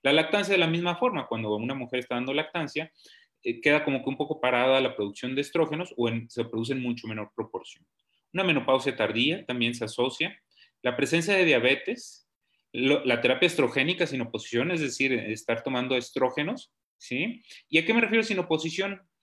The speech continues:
Recordar, en la mujer hay muchas hormonas, pero dos son las primo-, primordiales, los estrógenos y la progesterona. Y entre ellas, digamos que son opuestas precisamente para el desarrollo de, de este cáncer.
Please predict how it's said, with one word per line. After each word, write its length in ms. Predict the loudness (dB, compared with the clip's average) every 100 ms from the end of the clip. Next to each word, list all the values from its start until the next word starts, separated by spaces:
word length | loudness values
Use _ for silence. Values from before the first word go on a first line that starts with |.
| -20 -6
Recordar, 480 | -4 0 2 2 2
en 80 | 0
la 60 |
mujer 200 | 2 2
hay 60 | 2
muchas 240 | 0 -2 -2
hormonas, 360 | 0 -2 -2 -2
pero 280 | -2 -2 0
dos 200 | 0 0
son 120 | -2
las 140 | -4
primo-, 480 | -2 -2 0 -4 -8 _
primordiales, 640 | -10 -6 -2 -2 -4 -10 -6
los 200 | -6 -4
estrógenos 500 | -2 0 0 -6 -4
y 80 | -2
la 120 | -2
progesterona. 640 | -4 -8 -8 -4 -6 -6 _ _ -20 -14 0
Y 340 | 0 0 -2
entre 220 | 0 2
ellas, 340 | 4 4 2 -2
digamos 380 | -2 0 -2 -2
que 300 | 0 0 -2
son 480 | -4 -4 -2 -4 -4
opuestas 840 | -6 0 0 0 -4 -6 -6 -8
precisamente 540 | -8 -8 -6 -4 -4 -4
para 220 | -4 -4
el 100 | -4
desarrollo 460 | -8 -6 -4 -2 -2
de, 180 | -4 -10
de 80 |
este 200 | -14 -14
cáncer. 280 | -20 -20 -20